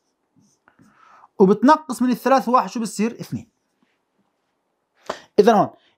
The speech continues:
الإكس تكعيب شو مشتقتها؟ ثلاث إكس تربيع، بتنزل الثلاث جنب الإكس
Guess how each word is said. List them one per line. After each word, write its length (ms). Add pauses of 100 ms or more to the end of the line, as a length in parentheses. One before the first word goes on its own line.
الإكس 360
تكعيب 340
شو 120
مشتقتها؟ 440
ثلاث 320
إكس 140
تربيع، 240
بتنزل 460
الثلاث 460 (220)
جنب 340
الإكس 540